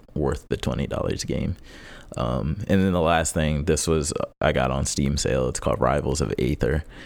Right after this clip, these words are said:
Um, it's basically like a Smash. They call it a Smash-like, so it's like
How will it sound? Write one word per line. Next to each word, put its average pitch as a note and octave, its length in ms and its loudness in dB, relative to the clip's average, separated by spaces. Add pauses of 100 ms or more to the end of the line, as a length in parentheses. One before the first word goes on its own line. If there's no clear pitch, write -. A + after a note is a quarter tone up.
(360)
Um, B1+ 440 0
it's D#2+ 140 2
basically E2 520 2
like C2+ 180 0
a B1+ 140 0
Smash. - 600 0
They E2 280 2
call C#2+ 220 2
it A#1 60 0
a C2+ 40 -2
Smash-like, C2+ 760 0
so - 140 0
it's B1+ 180 -2
like B1+ 220 0